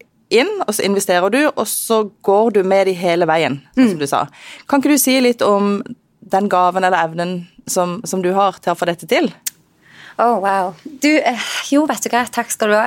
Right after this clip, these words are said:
Speaker 2: Det er, ja, akkurat sånn som du sier, selvfølgelig den gaven jeg har fått i livet, det er å, å egentlig gjenkjenne, eller se potensial i andre mennesker.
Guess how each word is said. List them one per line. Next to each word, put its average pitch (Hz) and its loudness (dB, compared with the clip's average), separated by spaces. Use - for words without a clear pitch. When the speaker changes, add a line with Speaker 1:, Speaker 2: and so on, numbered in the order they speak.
Speaker 2:
Det 226 -2
er, 220 0
ja, 269 2
akkurat - -2
sånn 196 2
som 233 0
du 233 0
sier, 214 2
selvfølgelig 214 0
den 220 0
gaven 196 0
jeg 214 0
har 262 -2
fått 226 -4
i 185 0
livet, 185 0
det 208 0
er 208 0
å, 196 -2
å 202 -2
egentlig 208 0
gjenkjenne, 180 0
eller 226 0
se 233 0
potensial 196 0
i 190 0
andre 180 0
mennesker. 190 -2